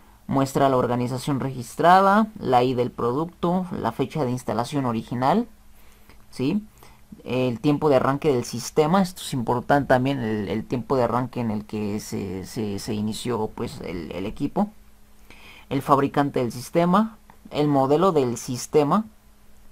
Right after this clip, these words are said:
el tipo del sistema, que, bueno, aquí tengo yo una, una de sesenta y cuatro bits.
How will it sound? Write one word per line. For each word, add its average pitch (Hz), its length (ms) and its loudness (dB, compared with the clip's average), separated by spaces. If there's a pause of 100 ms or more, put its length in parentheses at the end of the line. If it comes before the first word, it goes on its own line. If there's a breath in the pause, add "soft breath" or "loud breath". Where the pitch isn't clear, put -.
(760 soft breath)
el 139 160 0
tipo 147 240 -2
del 127 140 2
sistema, 175 640 0 (260)
que, 123 800 0
bueno, 120 160 0
aquí 117 220 -6
tengo 120 240 -4
yo 117 160 0
una, 120 500 -2 (420)
una 135 200 0
de 113 100 0
sesenta 110 400 -6
y 110 60 -6
cuatro 113 420 -4
bits. - 380 -2